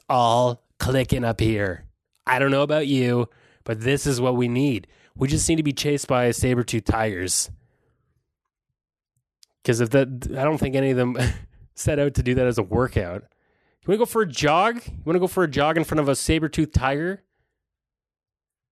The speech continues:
No. I don't want anything to do with the Yellow Ranger. Oh, deep cut. Deep cut from Podcast Fat Boy.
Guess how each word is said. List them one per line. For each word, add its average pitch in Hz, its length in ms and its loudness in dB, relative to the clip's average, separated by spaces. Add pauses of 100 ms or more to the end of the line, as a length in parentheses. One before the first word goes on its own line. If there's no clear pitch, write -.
(520)
No. 190 460 0 (540)
I - 80 -18
don't 160 80 2
want 190 120 2
anything 214 280 2
to 190 60 0
do 170 160 0
with 220 120 0
the 190 60 -4
Yellow 170 220 2
Ranger. 117 680 0
Oh, 220 640 0
deep 254 500 -2
cut. 240 540 0 (140)
Deep 214 240 -6
cut 175 180 -2
from 151 160 0
Podcast 160 460 -2
Fat 165 260 -2
Boy. 117 380 0